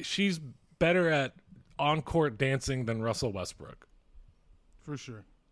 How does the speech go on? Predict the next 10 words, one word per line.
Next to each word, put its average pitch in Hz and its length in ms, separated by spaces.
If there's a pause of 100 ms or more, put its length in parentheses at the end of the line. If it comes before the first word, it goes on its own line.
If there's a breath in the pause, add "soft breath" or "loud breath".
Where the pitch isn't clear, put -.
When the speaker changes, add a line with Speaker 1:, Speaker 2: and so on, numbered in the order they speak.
(120)
Speaker 1:
Yeah. 104 260
Speaker 2:
And 123 100
I 139 60
mean, 139 400 (640)
you 151 120
know, 120 300 (380)
it, 160 240
like, 170 300 (340 soft breath)
there's 175 180
just, 185 400